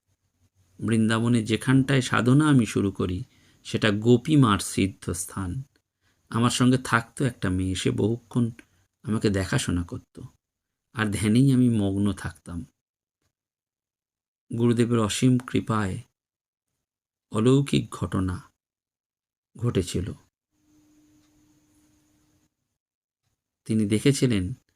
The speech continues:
যে গোপী মায়ের যজ্ঞকুণ্ডস্থিত ধ্যান ঘরে তিনি ধ্যানে মগ্ন, আর তার পাশে রয়েছেন তার গুরুদেব।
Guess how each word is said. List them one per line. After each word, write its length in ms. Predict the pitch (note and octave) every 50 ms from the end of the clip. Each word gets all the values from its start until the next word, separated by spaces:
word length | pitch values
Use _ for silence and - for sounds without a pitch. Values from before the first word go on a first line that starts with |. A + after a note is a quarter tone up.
| _ _ _ _ -
যে 120 | G#2+ A2
গোপী 320 | A2 A#2 A#2 G#2+ - C3+
মায়ের 400 | C3 B2+ B2+ B2+ B2+ B2 A#2 G#2+
যজ্ঞকুণ্ডস্থিত 1160 | G#2 A2 A#2 A2 A2 A2 - B2 B2 - - B2+ C3 C3 C3+ C#3 C#3+ C#3 - - - - - - A2 G2+
ধ্যান 320 | G2 G2 G2+ G2 G#2+ G#2+
ঘরে 220 | G2+ G2+ G2+ G2+ G2
তিনি 260 | - - G#2 G#2 G#2
ধ্যানে 300 | G2 G2 G2 G2 G#2 G#2
মগ্ন, 460 | G2+ G2 G2 F#2+ G2 G#2 G#2 G2+ F#2+ - - _ _ _ _ _ _ _ _ _ -
আর 120 | G2+ G2
তার 180 | - - F2+ F2+
পাশে 400 | - - F#2+ F#2 - - B2 A#2+
রয়েছেন 480 | A2+ G2 F#2 F2+ - - - - B2 A#2+ - _ _ _ _ _ _ _ _
তার 260 | _ F#2 F2+ F2 F2 - - _ _ _ _ _ _ _ _ _ _ - - G#2
গুরুদেব। 580 | G2+ G2+ G2 F#2 F2+ E2+ - F#2 - - -